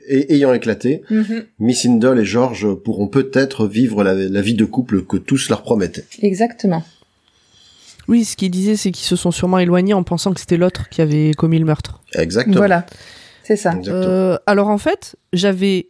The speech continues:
Speaker 3: compris quatre-vingt-dix-neuf pour cent de la nouvelle,
Speaker 2: Ouais.
Speaker 3: euh,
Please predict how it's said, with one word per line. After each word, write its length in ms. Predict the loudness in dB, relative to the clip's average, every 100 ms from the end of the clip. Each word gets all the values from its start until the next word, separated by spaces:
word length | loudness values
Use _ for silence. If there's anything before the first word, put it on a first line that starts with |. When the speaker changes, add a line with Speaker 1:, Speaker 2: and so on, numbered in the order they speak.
| _ -4
Speaker 3:
compris 340 | -2 0 -4
quatre-vingt-dix-neuf 920 | -2 -2 -2 -2 0 0 -2 -4 -4
pour 180 | -6 -8
cent 160 | -4 -2
de 260 | 0 2
la 100 | 2 2
nouvelle, 260 | 2 2
Speaker 2:
Ouais. 240 | 4 4 2
Speaker 3:
euh, 360 | 2 0 -2